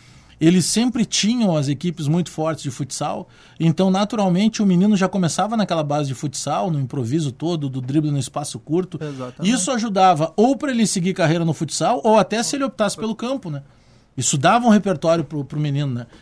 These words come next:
Speaker 1: A gente tem vários exemplos aí, o Alex, cabeção que saiu do futsal, Ricardinho, outros tantos jogadores que passaram pelo
Speaker 2: É, o
Speaker 1: Ronaldinho.
Speaker 2: Fili-, Felipe, ex-Vasco,
Speaker 1: Felipe,
Speaker 2: Flamengo, né?
Speaker 1: é.
Speaker 2: Pedrinho.
Speaker 1: Pedrinho.
Speaker 2: É.
Speaker 1: Geralmente os mais habilidosos, né?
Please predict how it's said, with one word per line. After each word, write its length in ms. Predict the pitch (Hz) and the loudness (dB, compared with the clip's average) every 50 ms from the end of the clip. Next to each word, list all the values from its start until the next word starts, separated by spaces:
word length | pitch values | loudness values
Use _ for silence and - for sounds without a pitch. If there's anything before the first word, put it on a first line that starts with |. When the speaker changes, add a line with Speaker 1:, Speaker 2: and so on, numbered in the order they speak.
| _ - | _ -10
Speaker 1:
A 40 | 127 | -8
gente 100 | 110 - | -4 -4
tem 100 | 175 170 | -2 -2
vários 240 | 214 269 339 330 | -2 -2 -2 -4
exemplos 420 | 330 202 147 202 262 254 208 165 127 | -4 -4 -4 -4 -4 -6 -6 -8 -6
aí, 140 | 131 170 190 | -4 -4 -4
o 100 | 165 123 | -4 -4
Alex, 580 | 110 113 131 170 202 196 - - - - - - | -4 -4 -4 -4 -6 -6 -8 -12 -14 -14 -14 -14
cabeção 460 | - 127 131 127 120 - - 170 180 170 | -14 -12 -10 -10 -10 -8 -8 -8 -8 -8
que 40 | |
saiu 200 | - - 143 143 | -8 -8 -8 -8
do 40 | 139 | -8
futsal, 600 | - - 117 - - 127 135 170 90 156 131 - _ - - - - _ - | -8 -12 -14 -12 -12 -10 -10 -10 -10 -10 -12 -16 _ -20 -20 -20 -18 _ -6
Ricardinho, 760 | 127 147 139 - 143 117 107 98 101 131 170 196 175 139 | -6 -4 -4 -4 -6 -6 -8 -8 -6 -4 -4 -2 -2 -2
outros 220 | 131 143 - - - | -4 -6 -8 -8 -8
tantos 200 | 180 196 208 - | -6 -6 -6 -6
jogadores 440 | - 202 175 160 147 156 175 156 - | -6 -8 -6 -6 -4 -4 -6 -6 -8
que 60 | - | -8
passaram 420 | - 190 - - 190 190 202 190 | -8 -8 -8 -6 -6 -6 -6 -6
pelo 140 | - 165 240 | -6 -4 -2
Speaker 2:
É, 20 | |
o 100 | 254 226 | 2 4
Speaker 1:
Ronaldinho. 160 | 170 165 165 160 - - | 6 6 6 6 6 8
Speaker 2:
Fili-, 380 | 220 196 185 185 208 240 175 | 8 10 12 12 10 10 8
Felipe, 580 | - - 202 180 151 147 175 233 269 - - 160 | 6 8 10 12 12 12 12 10 10 8 8 8
ex-Vasco, 580 | 147 143 147 135 123 127 139 175 196 190 185 | 10 8 8 8 8 8 8 8 8 8 4
Speaker 1:
Felipe, 120 | 175 185 165 | 4 6 8
Speaker 2:
Flamengo, 560 | 156 147 143 143 160 190 226 226 190 156 156 | 8 8 8 8 8 8 8 6 6 6 6
né? 120 | 160 175 | 6 6
Speaker 1:
é. 20 | 185 | 6
Speaker 2:
Pedrinho. 840 | - - 185 175 147 143 143 139 165 185 208 233 226 190 156 117 - - | 8 8 8 8 8 6 6 6 6 8 8 8 8 8 8 6 6 4
Speaker 1:
Pedrinho. 720 | - 147 139 123 127 139 165 190 214 220 202 170 135 120 - | 2 0 -2 -2 -2 0 2 2 2 2 2 0 -2 -2 -4
Speaker 2:
É. 360 | 135 135 139 147 160 170 165 | -2 -2 0 0 0 0 2
Speaker 1:
Geralmente 440 | 165 233 277 269 254 269 269 - 262 | 2 2 2 2 0 -2 -4 -4 -2
os 60 | 220 | 0
mais 220 | 226 233 240 233 | 0 0 0 0
habilidosos, 520 | 240 233 233 233 202 220 233 240 214 165 147 | 0 0 0 0 0 0 0 0 -2 -2 -4
né? 140 | 139 139 | -4 -6